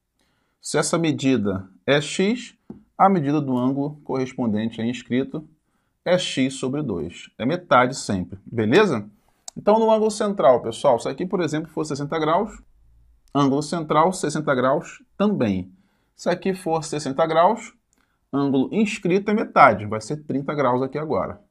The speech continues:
Fechou? Maravilha, pessoal. Deixa eu definir pra vocês o ângulo de segmento.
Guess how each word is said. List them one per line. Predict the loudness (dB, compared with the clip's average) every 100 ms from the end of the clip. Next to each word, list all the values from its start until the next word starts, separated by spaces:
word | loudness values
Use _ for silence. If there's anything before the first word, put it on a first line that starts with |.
| _ -10
Fechou? | -8 2 2 2 -8 _ _ _ -2
Maravilha, | 2 2 2 -2
pessoal. | -4 -2 2 4
Deixa | 2
eu | 0
definir | 0 2 2
pra | 2
vocês | 2 2 2 2
o | 2
ângulo | 0 0
de | -2
segmento. | -2 0 0 0 -2 -2 -4 -6 -10